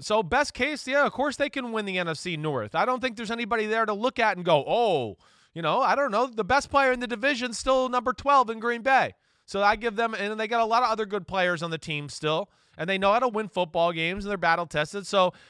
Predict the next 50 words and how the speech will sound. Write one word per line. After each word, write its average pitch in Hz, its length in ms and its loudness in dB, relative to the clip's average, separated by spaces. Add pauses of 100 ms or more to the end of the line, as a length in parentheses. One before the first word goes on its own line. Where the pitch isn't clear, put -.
(180)
I 190 80 6
don't 254 160 2
think 226 160 -2
they 214 80 0
can 190 200 -4
win, 190 120 -2
like, 165 160 0
a 147 80 -4
first 185 300 -2
round 160 240 0
bye 170 300 6
number 151 280 -2
one 214 300 0
seed. 165 480 -4
I 139 100 2
don't 190 180 0
think 170 180 -8
that's 202 260 2
happening, 156 440 0 (300)
but 226 140 0
I 214 80 4
think 220 180 -8
they 226 140 -2
can 208 180 -6
win 214 140 -2
the 208 80 -4
division. 185 520 -2 (280)
Worst 208 340 -2
case, 254 420 -4 (520)
I 208 100 4
can't 220 320 -6
see 208 280 -6
it. 175 200 -4
Uh, 175 160 -2
again, 180 400 0
I, 156 120 2 (120)
I 156 80 0
don't, 160 120 -2
I'm 143 100 -8
not 170 160 -2
trying 180 160 0
to 147 80 -6
cop 151 340 0
out, 196 260 4
but 175 80 -4
with 180 120 -6
Aaron 220 260 -4
Rodgers 196 420 2
a 180 80 -6
quarterback, 214 560 -2